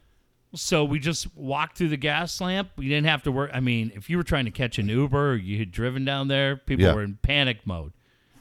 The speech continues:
Speaker 1: We were able to just walk through. We walked out,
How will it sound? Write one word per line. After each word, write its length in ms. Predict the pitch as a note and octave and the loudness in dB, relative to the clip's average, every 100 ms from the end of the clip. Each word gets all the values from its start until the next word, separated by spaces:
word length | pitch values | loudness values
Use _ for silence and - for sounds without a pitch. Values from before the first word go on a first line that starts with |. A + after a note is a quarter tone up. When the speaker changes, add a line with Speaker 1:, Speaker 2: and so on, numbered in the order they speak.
| _ - | _ -4
Speaker 1:
We 160 | E3 | 0
were 60 | F3+ | 0
able 260 | D#3+ D3+ | 0 -2
to 60 | C3+ | -2
just 240 | C3+ A#2+ | -2 -2
walk 340 | C3 C3+ D#3+ - | -2 -2 -4 -4
through. 320 | C#3+ D3 C#3+ | 0 2 2
We 160 | B2+ B2+ | 2 0
walked 400 | C3+ F#3 A3 G#3+ | 4 4 4 2
out, 320 | F3+ F#3 | 4 2